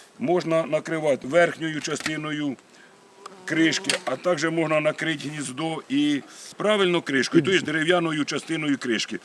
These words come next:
У цьому випадку я щас покажу на, на прикладі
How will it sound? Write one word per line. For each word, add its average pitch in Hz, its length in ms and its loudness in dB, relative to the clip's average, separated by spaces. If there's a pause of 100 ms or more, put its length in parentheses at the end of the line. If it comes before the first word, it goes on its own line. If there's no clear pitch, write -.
(260)
У 160 120 0
цьому 190 320 0
випадку 147 580 2
я 151 140 2
щас 139 340 -2 (200)
покажу 151 460 -4
на, 143 220 4
на 135 440 -4 (420)
прикладі 139 680 -2